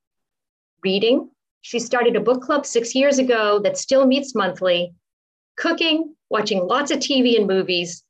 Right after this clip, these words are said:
and pre-pandemic traveling. She tries hard to keep her professional and personal lives intertwined so that she can be an authentic human when interacting with her patients.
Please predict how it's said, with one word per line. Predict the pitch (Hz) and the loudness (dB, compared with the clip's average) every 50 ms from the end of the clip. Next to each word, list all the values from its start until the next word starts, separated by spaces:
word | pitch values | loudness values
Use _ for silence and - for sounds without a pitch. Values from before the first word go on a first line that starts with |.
| _ _ _ - | _ _ _ -4
and | 196 196 185 - | -4 -4 -4 -6
pre-pandemic | - - 254 240 240 247 247 - 233 220 196 190 196 185 175 175 175 175 175 _ _ - | -4 0 2 2 2 2 0 -2 -2 -2 0 0 0 -2 0 -2 -2 -4 -6 _ _ -10
traveling. | - - 175 170 170 175 165 - - - - 147 - _ _ _ _ _ _ _ _ _ _ _ _ _ - - - - - | -6 -4 -4 -2 -4 -4 -6 -8 -8 -8 -10 -12 -16 _ _ _ _ _ _ _ _ _ _ _ _ _ -20 -20 -20 -20 -16
She | - - - 320 | -6 -4 -4 -4
tries | - - 339 311 311 302 | -2 -2 -2 -2 -2 -2
hard | - - 277 277 294 302 - | -2 0 0 2 0 0 -2
to | 311 - | -4 -4
keep | - - 285 254 - | -2 -2 -2 -2 -2
her | 233 220 | -4 -4
professional | 226 - 220 214 - - 254 269 262 - 302 294 294 294 | -2 -2 -4 -4 -2 -2 -2 -2 -2 0 2 2 2 2
and | - - 208 202 214 | 2 0 -2 -4 -6
personal | - - - - - - 294 302 285 254 | -4 -2 -2 -2 -2 0 0 2 4 4
lives | 233 214 208 196 196 196 - - _ | 4 2 2 0 -2 -4 -6 -8 _
intertwined | - 220 247 247 247 262 262 254 - - 240 220 202 180 156 143 147 - - _ _ _ _ | -2 0 0 0 0 -2 -4 -4 -2 -2 0 0 0 0 -2 -4 -4 -6 -10 _ _ _ _
so | - - 233 208 | -4 -2 0 0
that | 196 196 | 0 -2
she | - - - 302 320 | -2 -2 -2 -4 -2
can | 302 302 302 | 0 0 2
be | 254 240 220 | 2 2 2
an | 208 196 | 2 0
authentic | 180 175 175 - 247 240 240 254 269 262 - | -2 -2 -4 -2 -2 0 2 2 0 0 -2
human | - - 254 247 226 190 160 156 165 | -2 2 2 4 4 2 0 -2 -2
when | 175 170 | -4 -2
interacting | 170 196 220 214 220 214 202 196 190 190 - 202 190 | -2 -2 -4 0 0 0 0 0 -2 -4 -6 -6 -4
with | 165 | -2
her | 170 165 | -4 -4
patients. | - - 202 196 196 - - - - - - - | -2 -4 -4 -4 -2 -4 -6 -8 -8 -14 -20 -20